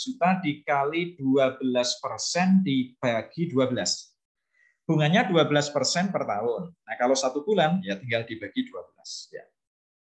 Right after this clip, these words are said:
Tanggal tiga puluh satu Desember dilakukan penyesuaian untuk mengakui atau merealisasi laba kotor secara proporsional, sesuai dengan kas yang telah diterima di tahun dua ribu lima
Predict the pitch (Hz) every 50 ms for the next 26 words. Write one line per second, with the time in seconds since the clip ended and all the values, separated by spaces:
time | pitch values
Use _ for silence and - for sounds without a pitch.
0 | _ _ _ _ _ _ 135 147 165 196 196 202 202 185 190 180 175 190 180 170
1 | 170 175 170 175 175 170 156 147 139 135 151 151 151 151 147 147 147 - - 139
2 | 143 170 165 151 151 151 143 147 143 139 139 - _ 156 170 180 151 143 139 151
3 | 151 147 143 143 135 135 135 131 - - - - 165 151 143 143 127 123 127 156
4 | 165 170 165 170 170 170 170 - 147 - - 156 156 160 160 - 147 143 147 214
5 | 220 208 190 175 147 127 107 95 95 - _ _ _ _ _ _ _ - 131 127
6 | - 156 156 151 147 135 139 139 - 165 160 - - 151 139 139 143 143 143 139
7 | 127 123 - 127 127 135 156 151 139 127 127 131 135 131 120 110 113 113 120 117
8 | 113 113